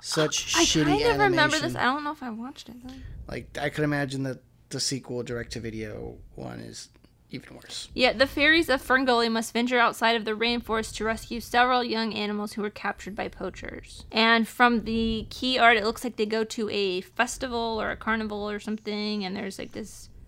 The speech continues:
Speaker 2: dog hunter. And it looks like it's going to, it, it's, it's even more Australian. Because the guy is wearing, like, some kind of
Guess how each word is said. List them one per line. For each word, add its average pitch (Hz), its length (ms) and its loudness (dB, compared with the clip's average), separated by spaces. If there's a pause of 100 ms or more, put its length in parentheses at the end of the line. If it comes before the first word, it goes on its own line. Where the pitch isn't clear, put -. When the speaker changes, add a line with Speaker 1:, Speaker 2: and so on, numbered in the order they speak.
(580)
Speaker 2:
dog 220 300 2
hunter. 214 640 -4 (760)
And 247 120 2
it 220 60 0
looks 277 140 0
like 254 160 6
it's 247 100 -4
going 254 180 -2
to, 247 80 -4 (100)
it, 214 120 4
it's, 214 200 -6
it's 240 240 0
even 240 240 2
more 220 160 2
Australian. 180 680 -6 (800)
Because 226 240 -2
the 220 80 2
guy 226 240 6
is 220 140 2
wearing, 220 300 -2
like, 196 180 -6
some 208 220 -8
kind 202 200 -4
of 190 220 -6